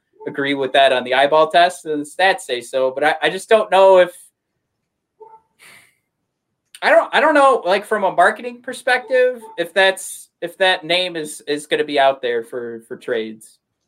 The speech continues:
You know what I'm saying? Like, it, it's not juicy enough for, for trade talk, and that's where you see the Elliot Friedmans putting out there who's at the top of the trade block. So I,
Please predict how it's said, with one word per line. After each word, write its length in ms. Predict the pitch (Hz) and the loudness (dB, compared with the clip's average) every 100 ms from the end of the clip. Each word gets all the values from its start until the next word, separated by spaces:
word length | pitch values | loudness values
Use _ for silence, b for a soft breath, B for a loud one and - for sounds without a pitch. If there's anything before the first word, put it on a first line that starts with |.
| _ _ - - | _ _ -18 -2
You 80 | 196 | 2
know 40 | |
what 60 | 196 | 2
I'm 80 | 214 | 0
saying? 400 | 208 196 196 190 | 0 2 2 2
Like, 200 | 175 180 | 0 0
it, 120 | 190 | -2
it's 180 | 170 170 | -4 -4
not 220 | 214 208 156 | -2 -2 -2
juicy 360 | 175 165 160 | -8 -6 -6
enough 300 | 123 120 117 - | -6 -8 -10 -10
for, 220 | 123 123 - | -10 -10 -14
for 80 | 123 | -18
trade 320 | - 135 117 | -8 -6 -6
talk, 380 | 123 117 113 - | -6 -4 -4 -8
and 100 | 127 | -8
that's 220 | 143 143 | -8 -2
where 460 | 156 147 139 135 131 b b | 2 4 4 2 -2 b b
you 100 | 165 | -6
see 680 | 170 - 220 214 190 147 147 _ - | -6 0 2 4 2 0 -4 _ -2
the 140 | - | 2
Elliot 400 | 180 180 170 165 | 2 2 -2 -2
Friedmans 560 | 175 165 147 135 120 - | -2 -2 -2 -6 -8 -8
putting 280 | - 151 147 | -4 0 0
out 200 | 147 147 | 0 0
there 440 | 135 127 123 123 | 0 0 0 -4
who's 180 | 156 147 | -8 -2
at 140 | 135 | -4
the 60 | 127 | -2
top 260 | - 131 - | -4 -4 -4
of 60 | |
the 60 | 120 | -12
trade 300 | - 135 120 | -6 -6 -4
block. 340 | 120 117 113 | -6 -6 -6
So 100 | - | 0
I, 140 | 285 | 0